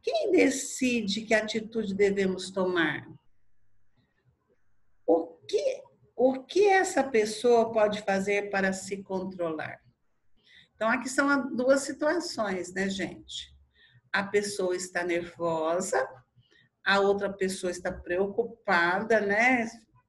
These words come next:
Estranhando aquilo tudo. Será que precisa de tudo isso? Será que essa pessoa vai ter que ficar nervosa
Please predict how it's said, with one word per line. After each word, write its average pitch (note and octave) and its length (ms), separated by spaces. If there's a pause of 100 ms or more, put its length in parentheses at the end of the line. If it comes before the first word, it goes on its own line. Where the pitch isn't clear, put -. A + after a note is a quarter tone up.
(160)
Estranhando G3+ 760
aquilo G3 480
tudo. G3+ 380
Será G#3 300
que G#3 140
precisa G3+ 360
de F#3+ 200
tudo G3 320
isso? G3+ 420 (1300)
Será D#4+ 360
que F4+ 100
essa E4 180
pessoa D#4 460
vai C4 200
ter C4+ 120
que C4 80
ficar - 240
nervosa A#3 920